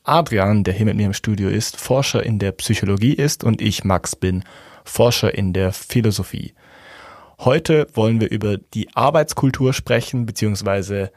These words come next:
leben wir, um zu arbeiten, oder arbeiten wir, um zu leben? Aber bevor wir uns der Seldomly Asked Question widmen, besprechen wir immer noch eine Seldomly Asked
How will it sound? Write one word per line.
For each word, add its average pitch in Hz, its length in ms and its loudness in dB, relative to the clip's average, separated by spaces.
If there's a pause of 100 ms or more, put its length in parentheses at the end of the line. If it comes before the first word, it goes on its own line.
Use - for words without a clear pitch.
(240)
leben 123 440 2
wir, 117 80 4
um 110 120 0
zu - 140 -6
arbeiten, 117 580 0
oder 104 300 -2
arbeiten 113 480 2
wir, 104 160 -2
um 113 400 0
zu - 160 -6
leben? 123 540 0 (440)
Aber 104 140 -2
bevor 123 320 2
wir 131 120 -2
uns 107 340 -4 (260)
der 98 360 0 (180)
Seldomly 117 440 2
Asked 95 300 -2
Question 117 460 0
widmen, 107 480 0 (220)
besprechen 117 380 0
wir 107 80 0
immer 104 120 2
noch 104 160 -2
eine 104 180 -2
Seldomly 104 460 0
Asked - 480 -4